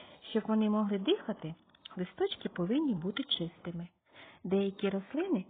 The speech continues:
можна протирати вологою ганчіркою, а ось фіалку потрібно акуратно змітати пензликом, так як вона не любить воду. Листочки можуть загинути.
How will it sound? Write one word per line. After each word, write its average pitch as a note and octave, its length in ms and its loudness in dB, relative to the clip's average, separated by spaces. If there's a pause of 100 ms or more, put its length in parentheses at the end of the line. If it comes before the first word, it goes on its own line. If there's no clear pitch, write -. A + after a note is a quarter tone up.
можна B3 300 2
протирати G#3 540 -2
вологою A3+ 500 0
ганчіркою, F3+ 720 -2 (440)
а F3 140 4
ось F3+ 120 2 (120)
фіалку A3+ 500 0
потрібно F#3 520 -2
акуратно G3 600 -2 (460)
змітати G#3+ 480 2
пензликом, F3 720 -2 (320)
так G3+ 180 0
як G#3 140 -4
вона G#3+ 340 0
не F#3+ 200 0
любить A3+ 380 0
воду. D#3+ 300 -6 (540)
Листочки G#3+ 500 -4
можуть B3 340 -2
загинути. E3+ 500 -6